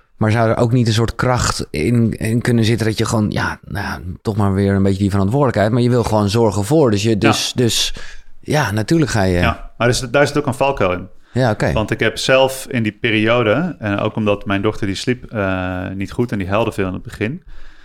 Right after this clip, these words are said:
Speaker 2: Ik noemde dat dan zelf, ik weet niet of dat een officieel ding is of een echt bestaande diagnose, maar ik noemde dat male provider syndrome.
Speaker 1: <laughs>
Speaker 2: En dat is best wel lastig,
Speaker 1: Ja,
Speaker 2: want ik
Speaker 1: dat
Speaker 2: wil heel graag bij mijn kinderen zijn.
Speaker 1: Ja.
Speaker 2: Maar ik wil ook heel graag mijn kinderen voorzien in wat er voor ze nodig is.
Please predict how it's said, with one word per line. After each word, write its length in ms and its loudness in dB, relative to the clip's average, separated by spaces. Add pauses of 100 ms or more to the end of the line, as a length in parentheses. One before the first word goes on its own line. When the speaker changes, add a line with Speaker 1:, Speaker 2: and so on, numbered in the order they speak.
(640)
Speaker 2:
Ik 180 -2
noemde 220 2
dat 140 2
dan 180 2
zelf, 300 0
ik 60 -8
weet 100 2
niet 80 2
of 60 -4
dat 120 -4
een 60 -4
officieel 400 -2
ding 180 0
is 120 -2
of 80 -6
een 100 -4
echt 280 -6
bestaande 400 -2
diagnose, 480 0
maar 120 0
ik 60 -2
noemde 200 0
dat 160 2
male 300 2
provider 480 2
syndrome. 460 -6 (280)
Speaker 1:
<laughs> 120 2 (600)
Speaker 2:
En 120 -10
dat 80 2
is 40 -8
best 180 2
wel 100 2
lastig, 340 4
Speaker 1:
Ja, 80 6
Speaker 2:
want 120 6
ik 80 4
Speaker 1:
dat 80 4
Speaker 2:
wil 100 6
heel 280 8
graag 280 2
bij 180 2
mijn 120 0
kinderen 320 2
zijn. 200 2
Speaker 1:
Ja. 200 2 (380)
Speaker 2:
Maar 140 0
ik 80 -2
wil 100 4
ook 120 0
heel 220 6
graag 300 2
mijn 120 2
kinderen 360 2
voorzien 380 0
in 100 2
wat 160 -2
er 80 -2
voor 140 0
ze 80 -4
nodig 320 2
is. 380 -4